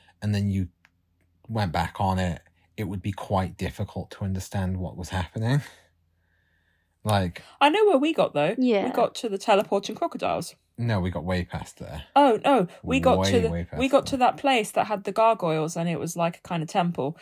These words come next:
Speaker 2: and we were, like, being teleported in and out.
Speaker 3: We got right before, it was, like, right up until we were
Speaker 1: We were
Speaker 3: about
Speaker 1: meant to
Speaker 3: to
Speaker 1: get on the
Speaker 3: leave the
Speaker 1: boat.
Speaker 3: island. Yeah.
Speaker 1: Yeah, yeah.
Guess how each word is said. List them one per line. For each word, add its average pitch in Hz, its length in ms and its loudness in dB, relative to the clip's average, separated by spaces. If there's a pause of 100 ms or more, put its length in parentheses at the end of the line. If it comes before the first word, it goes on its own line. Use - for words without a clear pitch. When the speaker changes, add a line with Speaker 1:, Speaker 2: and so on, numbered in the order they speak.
(180)
Speaker 2:
and 165 160 -4
we 160 120 -2
were, 156 140 -4
like, 151 340 -4 (580)
being 156 260 0
teleported 160 560 -4
in 147 100 -4
and 139 80 -2
out. 143 280 -4 (560)
Speaker 3:
We 220 120 -2
got 233 220 2
right 233 360 2 (240)
before, 220 580 0
it 208 140 4
was, 220 160 0
like, 220 260 2 (260)
right 233 260 4
up 233 160 0
until 202 800 0 (720)
we 208 120 -8
were 202 80 0
Speaker 1:
We 196 60 2
were 202 40 2
Speaker 3:
about 202 140 6
Speaker 1:
meant 190 140 0
to - 40 -6
Speaker 3:
to 214 40 0
Speaker 1:
get 202 40 2
on 202 60 0
the 190 60 4
Speaker 3:
leave 190 160 0
the 196 80 4
Speaker 1:
boat. 190 80 8
Speaker 3:
island. 170 680 2 (160)
Yeah. 175 600 2
Speaker 1:
Yeah, 87 60 -4
yeah. 87 460 -4